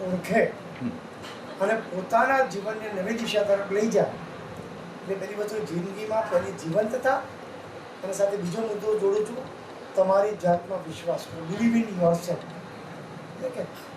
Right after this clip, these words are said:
Speaker 1: "ઔરોં કે ભરોસે કબ તક ચલોગે, ઔરોં કે ભરોસે કબ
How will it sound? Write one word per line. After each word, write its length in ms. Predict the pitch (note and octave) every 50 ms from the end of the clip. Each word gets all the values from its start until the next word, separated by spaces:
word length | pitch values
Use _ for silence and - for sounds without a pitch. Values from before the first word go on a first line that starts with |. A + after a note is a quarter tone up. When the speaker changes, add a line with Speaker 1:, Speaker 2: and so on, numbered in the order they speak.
| - -
Speaker 1:
"ઔરોં 360 | G#3 G#3 G#3 G#3+ A#3 B3 B3
કે 140 | A#3+ A#3+ G#3
ભરોસે 500 | F3 F#3+ G3+ G#3+ A3 G#3 G#3 - A3 G#3+
કબ 200 | - - F#3+ - - -
તક 160 | A3+ A3+ A3+ - -
ચલોગે, 440 | G3+ F3+ F3 E3 D#3+ D#3 F3 G3 - - - - - - - - - - - - - - - -
ઔરોં 400 | F#3+ G3 G#3 A3 B3 C4 B3+ B3
કે 80 | A#3 -
ભરોસે 500 | F3 F#3+ G3 G#3 A3 G#3 - G#3+ A3 G#3+
કબ 200 | G#3+ - G3+